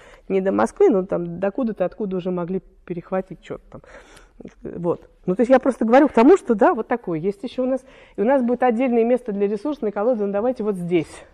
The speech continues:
допустим, да. Вот, значит, вообще не факт, кстати. Здесь серьёзные люди, Макс, ты что? Я, куда все соберутся, я знаю, это последнее будет, о которой я скажу. Значит, у нас есть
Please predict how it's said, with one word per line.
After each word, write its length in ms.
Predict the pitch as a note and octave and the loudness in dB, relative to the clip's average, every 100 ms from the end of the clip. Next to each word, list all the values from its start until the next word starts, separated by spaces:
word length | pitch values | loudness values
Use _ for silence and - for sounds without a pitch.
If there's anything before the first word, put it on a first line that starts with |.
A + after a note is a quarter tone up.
| _ - - - - | _ -20 -20 -20 -6
допустим, 580 | E3+ - D3+ - C#3 D3 | -6 -6 -10 -14 -14 -10
да. 200 | F#3+ A3 - _ _ _ _ _ - _ _ - - - - _ - - - | -8 -10 -14 _ _ _ _ _ -20 _ _ -20 -20 -20 -20 _ -20 -20 -10
Вот, 260 | E3+ D#3+ - | -4 -4 -6
значит, 400 | C#3+ G3 A3 A#3 - - - - - _ E3 E3+ - _ _ _ _ _ - - - - - - - - | -6 -4 -2 -6 -8 -20 -20 -20 -20 _ _ -20 -20 _ _ _ _ _ -20 -20 -20 -18 -16 -16 -18 -8
вообще 420 | A3 B3+ - D#4+ | 4 4 4 -2
не 120 | A#3+ A3 | 0 -2
факт, 300 | G3+ F3+ - | 0 -2 -2
кстати. 340 | - - D#3+ - | -20 -12 -12 -10
Здесь 200 | F3+ G3 | -8 -8
серьёзные 480 | - B3+ D4 B3+ C4 | -4 0 2 2 2
люди, 260 | C#4 G#3+ F3+ | 2 0 -2
Макс, 260 | G3 F3+ - | 0 0 -2
ты 60 | - | -12
что? 340 | - C4+ F3+ - - - - - | -6 0 0 0 -14 -12 -12 -6
Я, 200 | G#3 B3 - - | 2 2 2 2
куда 300 | D4+ E4+ F4+ | 6 8 8
все 220 | - F4+ | 6 4
соберутся, 500 | E4+ D#4+ F#4+ G4 D#4 | 4 6 6 6 6
я 220 | D#4+ D#4 | 8 8
знаю, 340 | C#4+ D4+ B3 | 8 8 10
это 160 | A3+ A#3 | 8 4
последнее 640 | A#3+ B3+ C#4+ C#4+ G#3 G#3 | 4 4 4 2 6 4
будет, 260 | F#3+ F#3 F#3 | 4 2 2
о 60 | F#3+ | 2
которой 360 | G#3 G#3 F#3 | 2 2 2
я 80 | F3+ | 2
скажу. 440 | - F3+ F3+ E3+ F3 - - - - - - - - - | 0 -4 -2 -4 -8 -14 -16 -20 -20 -20 -20 -20 -20 -6
Значит, 360 | A3 B3 D4 C4+ | -2 0 2 4
у 20 | |
нас 320 | D4+ A4 A4 | 6 6 6
есть 360 | B3 F4+ G4 | 2 4 4